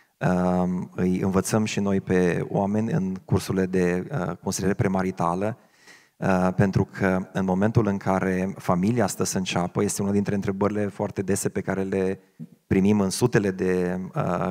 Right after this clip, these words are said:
cazuri pe care le consiliem în consilierea premaritală și lucrurile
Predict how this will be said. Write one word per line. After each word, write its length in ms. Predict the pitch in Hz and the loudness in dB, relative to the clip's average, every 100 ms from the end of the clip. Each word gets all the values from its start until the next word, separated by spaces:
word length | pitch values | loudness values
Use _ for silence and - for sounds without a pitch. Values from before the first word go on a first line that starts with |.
| 92 | -2
cazuri 480 | - 101 - 104 113 | 0 2 2 -2 -2
pe 120 | 95 | -4
care 200 | 92 92 | -2 -2
le 200 | 92 90 | 0 -2
consiliem 560 | 98 92 92 95 98 - - - - | -2 -2 -2 -2 -4 -8 -20 -16 -4
în 160 | 92 | -2
consilierea 420 | 92 95 98 95 | 0 -2 0 -2
premaritală 880 | 92 95 90 90 92 87 92 98 123 87 80 78 71 _ | -2 0 2 0 0 -2 0 -4 -6 -14 -20 -20 -20 _
și 500 | - - 95 95 98 - - | -10 -2 0 2 0 -4 2
lucrurile 360 | 107 113 110 | 2 4 2